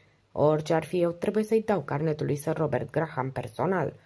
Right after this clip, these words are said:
Deci îi voi cere consulului să-i dea ambasadorului Statelor Unite la Londra pachetul care conține cutia. Îl va trimite prin valiza diplomatică.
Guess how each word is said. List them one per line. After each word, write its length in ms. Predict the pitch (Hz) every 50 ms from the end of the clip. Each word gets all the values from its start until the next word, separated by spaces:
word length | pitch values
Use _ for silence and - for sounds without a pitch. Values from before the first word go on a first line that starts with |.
| _ - - - _ _ _
Deci 220 | - - 113 113
îi 100 | 120 117
voi 180 | 127 147 131 139
cere 240 | 139 175 160 151 151
consulului 580 | - 156 156 160 156 180 175 180 185 185 208
să-i 200 | 220 - 175 156
dea 100 | 147 156
ambasadorului 680 | 151 156 151 156 151 147 139 151 160 156 147 151 147
Statelor 460 | 143 - - 151 147 151 151 151 147 143
Unite 300 | 151 156 160 151 156 117
la 140 | 117 123
Londra 420 | 147 165 165 170 190 202 208 233 247 - - - - _ _ _ _
pachetul 420 | - - - - 185 185 196 202
care 200 | 202 - 196 180
conține 380 | 160 - 151 151 147 156 151 147
cutia. 500 | 147 - 185 180 - 208 180 147 - - - _ _ _ _ _
Îl 100 | - -
va 140 | - 90 -
trimite 340 | - 208 226 202 160 135 113
prin 200 | 110 - - 151
valiza 320 | 151 165 160 135 135 135
diplomatică. 800 | 107 139 143 143 160 165 180 180 165 147 - 147 - 113 -